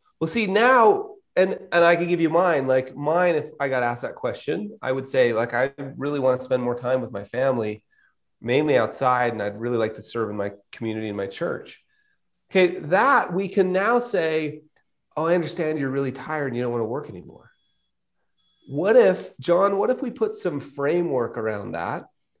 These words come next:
Like, what would have to happen financially for you,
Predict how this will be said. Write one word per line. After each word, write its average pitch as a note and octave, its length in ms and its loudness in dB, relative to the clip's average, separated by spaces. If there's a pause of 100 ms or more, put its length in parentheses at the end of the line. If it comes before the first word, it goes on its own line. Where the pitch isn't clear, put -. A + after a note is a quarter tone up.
(480)
Like, C3 120 -10
what A3 160 6
would A#3 100 6
have A3+ 200 -2
to F#3 60 4
happen E3 460 0
financially C3+ 640 0
for B2 220 0
you, C#3+ 380 -6